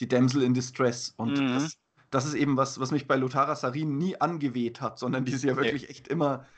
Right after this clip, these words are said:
Speaker 1: äh, die Coole, die versucht, alles zusammenzuhalten und halt da irgendwie so,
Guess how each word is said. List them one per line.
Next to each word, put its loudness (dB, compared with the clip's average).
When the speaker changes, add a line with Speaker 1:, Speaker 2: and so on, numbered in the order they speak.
Speaker 1:
äh, 2
die -10
Coole, 2
die 0
versucht, 0
alles 0
zusammenzuhalten -2
und -6
halt -2
da 4
irgendwie 0
so, -2